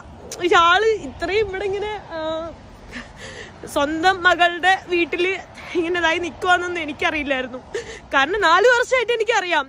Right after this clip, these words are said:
ഞാൻ യു എസിൽ വരുന്നു എന്ന്. എത്ര വിസ കൊടുക്കുന്നതിന് മുന്നേ തന്നെ "യു-, വിസ കൊടുക്ക്, എന്നാ യു എസിലേക്ക് വരുന്നേ" അങ്ങനെ പറഞ്ഞ് വിളിക്കുന്ന ഒരു പാവം പുള്ളിയായിരുന്നു.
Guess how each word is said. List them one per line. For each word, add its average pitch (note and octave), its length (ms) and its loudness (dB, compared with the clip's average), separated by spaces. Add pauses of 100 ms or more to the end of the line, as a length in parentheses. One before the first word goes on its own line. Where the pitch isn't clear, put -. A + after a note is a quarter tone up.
ഞാൻ D#4+ 220 -4
യു F4 40 -2
എസിൽ G4 260 -6
വരുന്നു F#4 320 -6
എന്ന്. G4 160 -6
എത്ര F4 460 -10 (100)
വിസ E4+ 180 -4 (120)
കൊടുക്കുന്നതിന് G4 580 -4
മുന്നേ F4+ 160 -6
തന്നെ F4+ 220 -8
"യു-, D#4+ 240 -4
വിസ D#4+ 140 -8 (140)
കൊടുക്ക്, F4+ 340 -2 (420)
എന്നാ D#4 220 -2
യു F4+ 120 2
എസിലേക്ക് F4+ 460 -4
വരുന്നേ" E4+ 260 -4 (180)
അങ്ങനെ F4+ 240 -4
പറഞ്ഞ് F#4+ 220 0
വിളിക്കുന്ന F4+ 360 -4
ഒരു F#4 100 -4
പാവം E4+ 320 0
പുള്ളിയായിരുന്നു. D4 500 -2